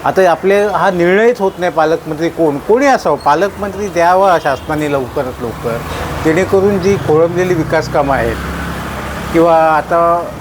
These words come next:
अधिकारी पण, आता अधिकारी वर्ग पण शांत आहे, कारण काय निधीच नसल्यामुळे कामं ठेकेदार, ठेकेदारांचं आपल्याला माहितीच आहे, ठेकेदारांनी संप पुकारलेला,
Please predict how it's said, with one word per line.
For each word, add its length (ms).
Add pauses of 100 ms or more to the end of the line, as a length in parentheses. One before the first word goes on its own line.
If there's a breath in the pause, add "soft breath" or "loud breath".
(120)
अधिकारी 560
पण, 220
आता 540
अधिकारी 380
वर्ग 280
पण 240
शांत 340
आहे, 140
कारण 160
काय 280 (520)
निधीच 340
नसल्यामुळे 460
कामं 320
ठेकेदार, 580
ठेकेदारांचं 600
आपल्याला 360
माहितीच 340
आहे, 80
ठेकेदारांनी 800
संप 260
पुकारलेला, 680